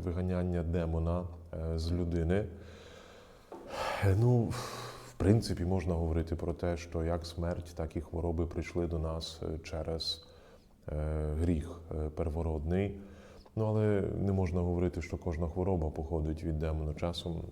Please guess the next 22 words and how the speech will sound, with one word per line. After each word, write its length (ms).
е, 380
хвороби 360
даються 520
нам 360
Богом 540
для 100
того, 220
щоб 200
ми 120
щось 260
зрозуміли, 680
щось 280
пережили, 560
щось 260
перепрацювали, 880
е, 160
у 160
своєму 500
житті. 500
Е, 80
правда? 420
Але 300